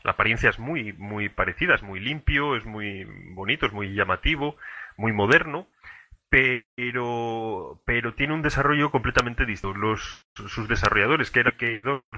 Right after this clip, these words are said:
Do-, Do-, Doherty y Joshua Strobel, que, y luego todo el equipo de, del proyecto Solus,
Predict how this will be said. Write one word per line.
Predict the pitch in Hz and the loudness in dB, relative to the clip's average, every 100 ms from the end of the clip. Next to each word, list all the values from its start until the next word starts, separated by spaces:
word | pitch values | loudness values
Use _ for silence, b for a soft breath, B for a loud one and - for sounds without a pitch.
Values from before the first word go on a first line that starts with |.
| - | -14
Do-, | 120 135 127 - - | -2 0 0 -8 -16
Do-, | 104 104 117 143 - - | -14 -4 -2 0 -2 0
Doherty | 139 - - 107 95 101 - B B B B | 0 0 0 0 2 -2 -2 B B B B
y | 110 107 120 | 0 4 4
Joshua | 143 139 123 | 4 4 2
Strobel, | - 160 147 139 151 B B B B | 2 0 2 0 -2 B B B B
que, | - 117 113 107 98 | 0 4 4 4 0
y | 113 | -4
luego | 117 127 | -2 0
todo | 123 117 | 2 2
el | |
equipo | 107 131 - 107 | 2 2 2 4
de, | 107 101 98 98 | 4 2 0 -4
del | 104 98 95 | -8 -6 -2
proyecto | 101 110 117 110 | -2 0 0 -2
Solus, | 101 - 107 - - | 2 2 2 -4 -8